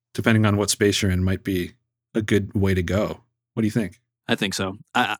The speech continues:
Speaker 2: I, I, I just hate the word perfect or perfection.
Speaker 1: Yeah, same.
Speaker 2: So I, I, I like dropping that for repetition,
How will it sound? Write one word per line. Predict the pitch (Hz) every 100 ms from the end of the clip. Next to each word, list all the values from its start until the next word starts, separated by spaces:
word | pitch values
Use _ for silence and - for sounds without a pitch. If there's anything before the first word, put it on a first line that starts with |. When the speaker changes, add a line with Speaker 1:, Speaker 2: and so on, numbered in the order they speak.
| -
Speaker 2:
I, | 120 127 - _ _ _ _
I, | 113 120 - -
I | 117
just | 135 -
hate | 104 101
the | 92
word | 90 87 -
perfect | 85 85 98 98 - - _
or | 98
perfection. | 90 - - 90 - 101 107 - -
Speaker 1:
Yeah, | 107
same. | 92 - - -
Speaker 2:
So | - 98
I, | - -
I, | 107 110 110
I | 120
like | 117 117
dropping | - 104 95 98
that | 92 90
for | - 95 90 87 87 104 _ _ _ _ _ _ _ _ _ _
repetition, | 101 92 90 95 - 92 90 92